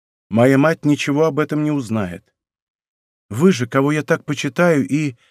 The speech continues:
так люблю. Король затрепетал. Ни один женский голос не волновал его так, как голос принцессы. "Вы, государь, всё знаете,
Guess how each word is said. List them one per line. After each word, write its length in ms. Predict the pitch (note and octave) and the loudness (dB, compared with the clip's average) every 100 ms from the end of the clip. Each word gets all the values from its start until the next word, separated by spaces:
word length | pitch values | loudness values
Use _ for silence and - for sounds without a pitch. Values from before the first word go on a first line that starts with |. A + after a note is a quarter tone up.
| _ _ _ _ _ _ _ _ _ _ | _ _ _ _ _ _ _ _ _ _
так 260 | - A#2 A#2 | -10 -6 -2
люблю. 440 | B2 C3+ E3+ C3+ - _ _ _ _ _ _ _ _ _ _ _ _ _ | -2 0 -2 -4 -12 _ _ _ _ _ _ _ _ _ _ _ _ _
Король 360 | - F#2+ C3 | -6 -2 -2
затрепетал. 800 | A#2 A#2 A2+ G#2+ A#2 - D2 - _ _ _ _ _ _ _ _ _ _ _ _ - | -2 -6 -8 -10 -12 -16 -18 -18 _ _ _ _ _ _ _ _ _ _ _ _ -6
Ни 160 | F#2 | 0
один 420 | B2 C3+ C3 F#3 E3+ | 4 2 4 4 4
женский 500 | C3+ E3+ - - D#3+ | 2 0 -2 -8 -6
голос 480 | C3+ C#3 G#2+ - | -2 0 0 -2
не 100 | G#2 | -4
волновал 480 | G#2+ G2+ G2+ G2 B2 | -2 -2 0 0 0
его 220 | G#2 G2 | 0 -6
так, 440 | G2 - C3+ - _ _ _ _ _ _ | -6 -6 -6 -6 _ _ _ _ _ _
как 260 | - B2 G2+ | -6 -6 -2
голос 340 | G#2 G2+ F#2+ | -2 -2 -6
принцессы. 720 | - F#2 - - - - - _ _ _ _ _ _ _ _ _ _ _ _ _ _ _ _ | -10 -10 -10 -16 -16 -20 -20 _ _ _ _ _ _ _ _ _ _ _ _ _ _ _ _
"Вы, 180 | - B2 | -6 -4
государь, 420 | C3 C3 B2+ C3+ | -2 -6 -2 -2
всё 200 | A#2+ - | -2 -6
знаете, 640 | B2 C3 B2+ F2+ - - | -6 -6 -8 -10 -14 -20